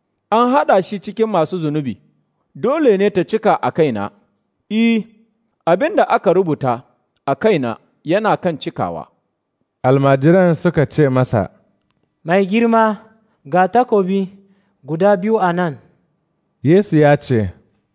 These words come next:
Speaker 1: Ya isa.
Speaker 2: Yesu ya bar birnin, ya hau tudun itatuwan zaitun, kamar yadda ya saba,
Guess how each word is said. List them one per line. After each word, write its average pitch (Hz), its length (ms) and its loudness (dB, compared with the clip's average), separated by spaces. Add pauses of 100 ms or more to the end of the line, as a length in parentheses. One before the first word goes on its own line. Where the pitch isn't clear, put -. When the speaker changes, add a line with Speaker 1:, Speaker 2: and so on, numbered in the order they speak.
(360)
Speaker 1:
Ya 202 200 4
isa. 151 320 -2 (2250)
Speaker 2:
Yesu 190 320 2
ya 165 180 4
bar 165 220 2
birnin, 160 500 2 (500)
ya 151 240 4
hau 165 240 2
tudun 147 500 -2
itatuwan 156 640 0
zaitun, 117 460 -4 (720)
kamar 131 300 0
yadda 156 380 4
ya 143 220 4
saba, 131 460 0